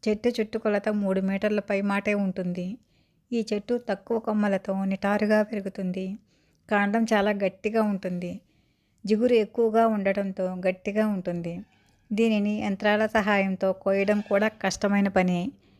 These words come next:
ఎండకు, వానకు తట్టుకొని నిలబడుతుంది. నారేప కలపకు చెదలు పట్టడం అరుదు. చాలా కాలం మన్నికగా ఉంటుంది. ఈ ప్రత్యేకతలే నారేప చెట్టును ధ్వజస్తంభంగా నిలబెట్టింది.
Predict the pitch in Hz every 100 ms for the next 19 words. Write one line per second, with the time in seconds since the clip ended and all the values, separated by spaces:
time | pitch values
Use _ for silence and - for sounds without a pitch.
0 | _ _ 208 208 220 240 220 196 196 -
1 | 220 220 196 208 208 214 208 190 196 185
2 | 190 180 175 175 185 - _ _ _ _
3 | 214 202 214 214 - 208 - - 190 202
4 | 226 _ _ _ _ 208 202 214 214 208
5 | 196 196 214 196 190 190 185 - _ _
6 | - 208 196 214 214 214 208 226 233 202
7 | 190 196 220 208 214 214 185 180 175 170
8 | 196 - _ _ _ - 233 220 202 214
9 | 214 226 226 220 220 247 226 190 196 202
10 | 220 214 202 190 185 202 190 202 196 214
11 | - 214 208 208 208 214 196 180 185 185
12 | 185 180 180 185